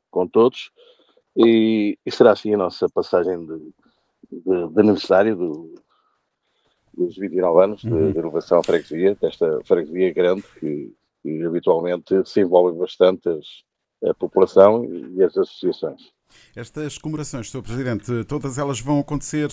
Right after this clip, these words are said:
Speaker 2: eh, ter o seu epicentro onde?
Speaker 1: No Parque de Sabugueiro, que andamos a, a, a re-, realmente a re-, requalificar. Eh, temos feito um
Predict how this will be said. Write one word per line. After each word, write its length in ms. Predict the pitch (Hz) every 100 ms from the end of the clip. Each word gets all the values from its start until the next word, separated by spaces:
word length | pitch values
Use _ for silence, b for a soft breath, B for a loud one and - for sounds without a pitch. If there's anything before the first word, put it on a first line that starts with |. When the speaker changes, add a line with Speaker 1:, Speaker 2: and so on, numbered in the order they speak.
| -
Speaker 2:
eh, 140 | 131
ter 200 | 123 143
o 160 | 135 131
seu 240 | - 147
epicentro 600 | 143 139 135 160 135 107
onde? 200 | 90 - - - - _ _ _ _ _ _ _ _ _ _ _ _ -
Speaker 1:
No 160 | 113
Parque 280 | - 120 -
de 60 | -
Sabugueiro, 340 | 120 139 170
que 100 | -
andamos 340 | 113 107 95 95
a, 120 | 95
a, 1500 | - _ _ _ _ _ 92 101 101 95 95 95 98 98 - _ _ _ _ _ -
a 140 | -
re-, 300 | - 107 82 - -
realmente 500 | 104 104 107 104 110
a 140 | 92
re-, 300 | 87 98 104 92
requalificar. 960 | 123 107 117 110 - 110 120 120 147 - _ _ _ _ _ _ _
Eh, 720 | 110 107 107 104 101 101 98 98 _
temos 200 | 104 95
feito 260 | 110 101 107
um 420 | 101 95 92